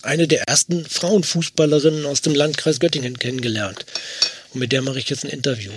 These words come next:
Die in einem Dorf wohnt mit fünfhundert Einwohnern und die mir erzählt hat aus den siebziger Jahren, äh, wie, wie sie angefangen haben, Frauenfußball zu spielen auf dem Dorf. Fünfhundert Einwohner. Super spannend. Bin sehr, sehr neugierig, was dabei rauskommt.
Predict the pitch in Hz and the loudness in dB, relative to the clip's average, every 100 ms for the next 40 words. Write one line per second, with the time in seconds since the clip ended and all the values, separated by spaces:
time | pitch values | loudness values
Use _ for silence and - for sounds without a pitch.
0 | - 135 165 160 143 139 147 160 160 170 | -2 4 4 4 0 4 6 4 4 2
1 | 160 151 165 170 160 135 90 139 156 180 | 2 0 2 2 0 -2 -2 -2 0 2
2 | 170 156 139 151 143 131 127 156 156 143 | 0 0 0 0 0 0 2 2 2 -2
3 | 135 151 143 151 - 147 131 131 151 165 | -4 -2 0 2 2 2 2 0 -2 -4
4 | 143 151 143 139 143 147 139 - 143 143 | -4 -2 0 0 0 0 2 2 2 2
5 | 131 156 - 151 139 147 139 - 170 143 | 2 0 0 -2 -2 -2 -2 0 2 0
6 | 127 - 120 - - 131 117 135 139 127 | -2 -2 -2 -4 -2 -2 -2 2 4 4
7 | - - _ - 147 135 143 135 135 120 | 0 -4 _ -2 0 2 0 0 -2 -4
8 | 110 98 - - - - - - - - | -6 -10 -14 -12 -10 -10 -12 -16 -14 0
9 | 175 160 - 143 - - 131 95 - - | 2 2 0 0 0 0 -4 -4 -6 -6
10 | - - - - - - 127 123 151 160 | -10 -18 -20 -20 -18 -8 -2 4 6 4
11 | 127 147 151 127 117 113 117 123 - 113 | 4 2 2 0 -2 -6 -10 -12 -10 -10
12 | 113 - 107 - 104 - | -10 -10 -10 -10 -10 -10